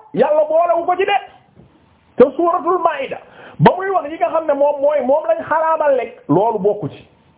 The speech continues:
Mbaam de tudd ko ci, mbaam sëf. Waaw. Laan bi ñuy takk sareet, muy bay tool yi.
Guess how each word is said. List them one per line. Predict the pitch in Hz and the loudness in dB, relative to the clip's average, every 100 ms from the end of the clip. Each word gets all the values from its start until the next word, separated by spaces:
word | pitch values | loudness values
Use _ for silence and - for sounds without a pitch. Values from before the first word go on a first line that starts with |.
| _ _ _ _ _ - | _ _ _ _ _ -4
Mbaam | 135 240 240 | 0 2 0
de | 320 | -4
tudd | 427 480 427 | -2 -2 0
ko | 254 | -2
ci, | - 185 | -4 -2
mbaam | 202 208 | 0 0
sëf. | - 180 - - _ _ _ _ _ _ - | -2 -4 -4 -20 _ _ _ _ _ _ -6
Waaw. | 165 135 - _ _ _ _ - - - | -6 -6 -12 _ _ _ _ -20 -18 -4
Laan | 180 294 302 180 - 147 | -2 0 -4 -8 -16 -4
bi | 233 | -2
ñuy | 339 339 | -2 -4
takk | 349 - 277 | -4 -6 -6
sareet, | - 160 - - _ - | -6 -6 -10 -18 _ -2
muy | 202 349 | 0 0
bay | 339 330 294 | -2 -4 -2
tool | 339 330 | -4 -4
yi. | 202 | -6